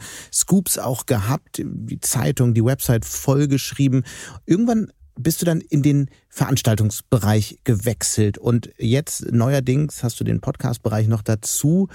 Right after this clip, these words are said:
übernommen. Was ist die Idee dahinter gewesen, diese beiden Bereiche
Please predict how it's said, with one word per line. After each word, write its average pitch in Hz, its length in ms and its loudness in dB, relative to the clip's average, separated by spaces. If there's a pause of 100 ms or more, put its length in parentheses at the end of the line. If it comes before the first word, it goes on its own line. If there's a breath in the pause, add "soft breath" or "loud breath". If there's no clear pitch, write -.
(280 loud breath)
übernommen. 139 800 2 (380 loud breath)
Was 151 560 -4
ist - 260 -2 (100)
die 143 200 -2
Idee 147 680 2
dahinter 135 520 2
gewesen, 127 480 2
diese 127 220 2
beiden 123 440 2
Bereiche 117 520 2